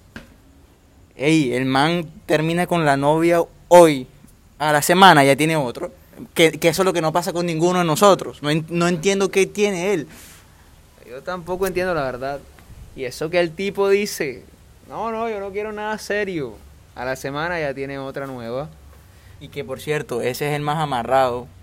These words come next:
Speaker 1: Ojo, ese es el más
Speaker 2: Ojo,
Speaker 1: amarrado.
Speaker 2: ojo, el pelado es capaz de que el amigo está en la mañana y que viene a jugar desde la mañana a su casa y lo saca porque viene la hembra.
Speaker 1: Y peor aún,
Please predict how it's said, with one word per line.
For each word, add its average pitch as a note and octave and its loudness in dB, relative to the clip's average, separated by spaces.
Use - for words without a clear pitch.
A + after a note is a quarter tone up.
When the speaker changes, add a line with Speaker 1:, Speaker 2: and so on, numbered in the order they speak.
Speaker 1:
Ojo, C#3 -6
ese C3 -12
es C#3 -8
el C#3 -8
más D3 -4
Speaker 2:
Ojo, D#3 -2
Speaker 1:
amarrado. B2+ 0
Speaker 2:
ojo, A#2+ -14
el A#2+ -10
pelado A#2+ -4
es D3+ -10
capaz E3+ -4
de C3+ -8
que C3 -8
el C3+ -4
amigo D3+ -4
está G3 -6
en F#3+ -8
la G3 -8
mañana E3 -8
y F#3 -12
que D3+ -6
viene D3 -12
a F#3 -12
jugar E3 -8
desde F3 -8
la D3+ -8
mañana C#3 -8
a F3+ -6
su E3 -12
casa E3 -4
y E3 -8
lo C#3+ -8
saca F3+ -6
porque E3 -10
viene C#3 -10
la C3 -8
hembra. A#2 -14
Speaker 1:
Y D3 -14
peor D3 -4
aún, D#3 -2